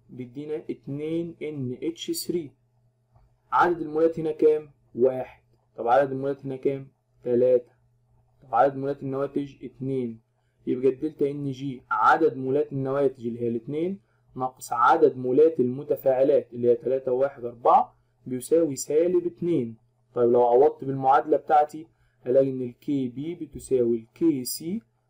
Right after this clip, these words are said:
في ار تي أس سالب اتنين، تمام؟ تمام.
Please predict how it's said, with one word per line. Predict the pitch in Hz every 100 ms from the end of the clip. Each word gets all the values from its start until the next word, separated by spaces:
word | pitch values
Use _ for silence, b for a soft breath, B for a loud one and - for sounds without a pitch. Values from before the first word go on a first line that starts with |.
| _
في | -
ار | 135 - 165 135 123
تي | - 165 185 220
أس | 143 - -
سالب | 131 151 156 170 185 196 _ 185
اتنين، | - 160 120 107 _ _ _ _ _
تمام؟ | 117 110 127 165 175 _ _ _ _ -
تمام. | 131 127 120